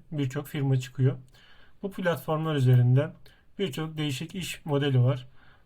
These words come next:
Bunlardan bazıları içerik ot-, e, editörlüğü olabilir, blog yazarlığı olabilir, sosyal medya uzmanlığı olabilir, sosyal medya hesap yönetimi olabilir. Yani aklınıza gelebilecek,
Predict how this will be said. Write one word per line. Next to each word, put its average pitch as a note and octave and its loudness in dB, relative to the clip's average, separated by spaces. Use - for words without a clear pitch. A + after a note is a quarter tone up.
Bunlardan D#3+ -2
bazıları C#3 2
içerik C3+ -4
ot-, F3+ -12
e, C#3 -2
editörlüğü B2 0
olabilir, B2 2
blog C3+ 2
yazarlığı B2+ 6
olabilir, A2+ 0
sosyal C3 -2
medya C3 2
uzmanlığı B2+ 6
olabilir, A#2 4
sosyal C3 -2
medya C#3+ -2
hesap C#3 -4
yönetimi C3+ 0
olabilir. B2 0
Yani C#3+ 0
aklınıza F3 -2
gelebilecek, C#3 0